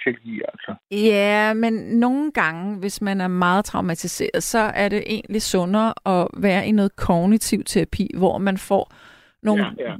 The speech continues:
Speaker 2: værktøjer til at, at handle på situationen her og nu,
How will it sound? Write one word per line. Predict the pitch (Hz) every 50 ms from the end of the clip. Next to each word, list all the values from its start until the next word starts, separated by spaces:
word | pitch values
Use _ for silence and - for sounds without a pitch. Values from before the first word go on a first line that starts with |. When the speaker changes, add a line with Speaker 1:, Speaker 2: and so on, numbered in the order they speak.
| - -
Speaker 2:
værktøjer | - 185 202 185 196 220 - - - 285 240 180 196
til | - - 240 214 202 -
at, | - - 196 185 - -
at | 196 202
handle | 202 - - 220 220 202 202 226 254 262 285 277 -
på | - - 240 202 196
situationen | 196 - - - 214 190 196 190 196 - - 233 220 196 - - 214 233 220
her | 220 220 214 - -
og | 202
nu, | 202 202 190 185 190